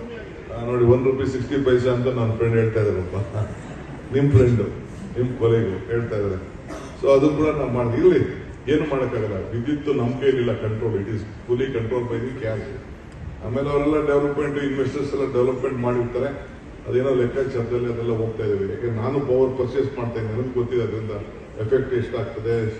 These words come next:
ಕ್ಯಾಪ್ಟಿವ್ ಮಾಡ್ಕೊಂಡ್ರೆ ಎಷ್ಟಾಗ್ತದೆ, ಅವೆಲ್ಲ ಕೂಡ ಅರಿವಿದೆ. So ಅದಕ್ಕೆ ತಾವೆಲ್ಲ ಕೂಡ ಒಟ್ಟಾಗಿ ಕೂತ್ಕೊಂಡು ಮುಂದಿನ ದಿನದಲ್ಲಿ ಏನೇನು ಸಮಸ್ಯೆ ಇದೆ ಅಂತ ಚರ್ಚೆ ಮಾಡಿ,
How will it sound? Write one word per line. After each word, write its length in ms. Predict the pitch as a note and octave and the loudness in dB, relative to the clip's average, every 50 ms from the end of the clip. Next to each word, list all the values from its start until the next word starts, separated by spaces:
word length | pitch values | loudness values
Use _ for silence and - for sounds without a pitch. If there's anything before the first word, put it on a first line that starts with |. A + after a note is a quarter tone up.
| - - - - - - - - | -10 -12 -12 -14 -14 -16 -10 -4
ಕ್ಯಾಪ್ಟಿವ್ 380 | B2+ A#2+ B2 A#2+ - C3+ C3+ C3 | -4 -4 -2 0 0 0 0 0
ಮಾಡ್ಕೊಂಡ್ರೆ 420 | A#2 A2+ - A#2+ A#2 A2 A2 G#2 | 0 -2 -2 -2 -4 -2 -4 -4
ಎಷ್ಟಾಗ್ತದೆ, 480 | - - - A2 - - A2+ A#2 A#2 A2+ | -4 -4 -4 -6 -6 -6 -4 -2 -2 0
ಅವೆಲ್ಲ 260 | A2+ B2+ C#3+ C#3 C#3 | 0 0 0 -2 -2
ಕೂಡ 140 | C#3 C3+ B2 A2 G2 - - - - - - - - - - - - - | -2 -2 -2 -2 -2 -4 -8 -12 -14 -16 -18 -18 -18 -18 -18 -14 -4 0
ಅರಿವಿದೆ. 640 | A#2 A#2 B2 B2 B2 A#2+ G#2+ F#2 - - - - - - - - - - - - - - - - - | 4 6 6 6 6 6 4 2 0 -2 -8 -12 -16 -16 -16 -16 -16 -18 -18 -18 -18 -18 -18 -6 0
So 160 | A#2+ A#2+ C3 | 4 4 4
ಅದಕ್ಕೆ 500 | D3 C3+ - D3 C#3 - A#2+ B2 B2 A#2+ - - - - | 4 4 4 4 4 2 2 2 -2 -4 -6 -6 -6 -4
ತಾವೆಲ್ಲ 460 | A2+ A2+ A#2 A#2 A#2+ B2+ C#3 C#3+ C3 - | -2 0 2 2 2 2 2 2 2 2
ಕೂಡ 140 | B2+ B2 B2+ - - - - - - - | 2 2 2 0 0 -4 -6 -8 -4 -2
ಒಟ್ಟಾಗಿ 460 | A2+ A2+ A2 - C3+ C3 B2 B2+ B2 | -2 -2 0 2 2 2 2 2 0
ಕೂತ್ಕೊಂಡು 460 | A#2 - A#2+ A#2 A2 A#2+ A2+ A2+ A#2+ C3 C3+ C#3 - - - - - - - - - - A2 | -2 -2 -4 -4 -4 -4 -2 0 0 0 0 0 -4 -10 -12 -14 -16 -16 -16 -14 -12 -8 -4
ಮುಂದಿನ 240 | A#2 A#2+ B2 C3 C3+ | -2 0 0 0 0
ದಿನದಲ್ಲಿ 600 | C#3 C3 A#2+ A2+ A2 A2+ A#2 B2+ B2+ B2 A2+ A2+ | 2 2 0 0 0 0 0 0 0 0 0 0
ಏನೇನು 220 | A#2+ B2 B2+ B2 | 0 0 0 -2
ಸಮಸ್ಯೆ 460 | - A#2+ A2 A2 A2+ G#2+ - - A2 G#2+ | -2 -4 -2 -2 -2 -2 -2 -4 -4 -4
ಇದೆ 100 | G#2+ G#2+ | -4 -6
ಅಂತ 340 | G#2+ - B2+ A#2+ - - | -6 -6 -6 -6 -6 -4
ಚರ್ಚೆ 260 | B2+ A2+ A2 - C#3 C3+ | -2 -2 0 0 0 2
ಮಾಡಿ, 300 | C3 B2 A2+ G#2+ - | 2 2 0 0 -2